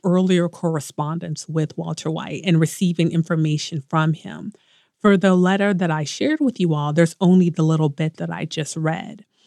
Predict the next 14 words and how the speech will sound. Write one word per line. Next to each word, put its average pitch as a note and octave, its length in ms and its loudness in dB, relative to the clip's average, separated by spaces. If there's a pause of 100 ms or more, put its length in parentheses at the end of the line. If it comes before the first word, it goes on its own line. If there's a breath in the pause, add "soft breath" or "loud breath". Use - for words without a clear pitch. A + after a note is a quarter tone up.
(180)
But G#3 80 4
what G#3 260 2
often B3 400 2
happens E3 680 0
with D#3+ 400 2
the D#3+ 340 0
first G3+ 600 0
response, E3 840 -4
it E3 180 0
is D#3 520 0 (220)
an F3 120 2
expression D#3+ 480 0
of D3 200 -2
condolence, D#3+ 800 -4